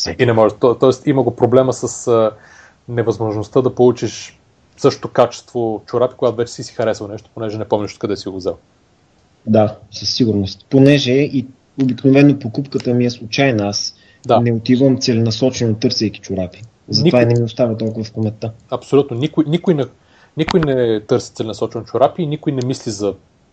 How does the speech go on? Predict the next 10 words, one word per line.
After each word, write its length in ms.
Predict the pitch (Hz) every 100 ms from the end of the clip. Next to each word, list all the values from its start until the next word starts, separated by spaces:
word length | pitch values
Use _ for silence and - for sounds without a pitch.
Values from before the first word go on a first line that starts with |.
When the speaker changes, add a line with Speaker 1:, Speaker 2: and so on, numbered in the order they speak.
| _ _
Speaker 2:
чорапи 360 | 123 107 107 135
или 80 |
за 100 | 117
проблеми 380 | 113 120 113 107
с 40 | 98
чорапите 840 | 110 95 - _ 127 131 127 117 110 -
почти 300 | 113 - 107
никога, 360 | 104 - 95
освен 340 | 123 139 - 113
ако, 360 | 113 127 117